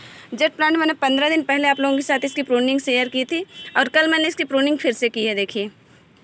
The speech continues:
तो हर पन्द्रह दिन बीस दिन में इनकी जो pruning है वो आपको करते रहनी, pruning या pinching जो भी कह सकते हैं आप, उसको करते रहेंगे तो ये बहुत अच्छी shape में आता है। यहाँ पर भी देखिए गुलाब मैंने इस साइड पे सेट किए हुए हैं। दो दो ईंट लगा करके मैंने थोड़ा ऊंचाई दी है ताकि ये अच्छे से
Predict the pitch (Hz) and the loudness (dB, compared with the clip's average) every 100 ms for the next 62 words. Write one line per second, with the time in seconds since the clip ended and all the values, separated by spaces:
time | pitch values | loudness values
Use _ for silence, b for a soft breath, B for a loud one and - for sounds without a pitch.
0 | _ _ - B B B 262 320 339 302 | _ _ -20 B B B 2 4 4 2
1 | 302 311 311 294 320 311 302 320 277 277 | 4 4 2 2 0 2 2 2 0 -2
2 | 294 285 294 - _ _ _ 262 262 285 | -2 0 -2 -4 _ _ _ 2 2 4
3 | 320 294 262 254 277 254 240 262 285 269 | 4 4 4 2 0 0 2 2 2 0
4 | 285 _ 240 240 262 269 254 233 233 254 | -2 _ 0 2 0 0 0 -2 0 0
5 | 233 240 240 226 220 - 240 247 370 B | 0 0 -2 -4 -4 -6 -4 -2 -4 B
6 | B B B 240 233 269 254 247 262 277 | B B B -6 -4 0 0 0 -2 -2
7 | 294 320 254 285 311 294 262 240 220 220 | -4 -4 -2 0 0 -4 -6 -6 -6 -4
8 | 208 196 208 208 226 B B 262 285 294 | -6 -4 -6 -6 -10 B B -2 -2 -2
9 | 285 277 269 311 262 254 247 262 254 254 | -6 -4 -4 -6 -4 0 0 0 -2 -4
10 | 254 247 247 254 262 247 254 247 254 269 | -4 -6 -4 -6 -6 -6 -4 -4 -2 -4
11 | 330 - B B B B 233 294 302 294 | -4 -6 B B B B 0 2 2 -2
12 | 277 294 285 285 285 320 277 269 277 262 | -2 0 2 0 -2 -2 -2 -2 0 -2
13 | 262 254 269 294 285 302 320 330 262 262 | -2 0 0 0 -2 -2 -2 -2 -4 -4
14 | 254 254 226 - 285 262 254 254 | -2 -2 -2 -4 -6 -4 -2 -4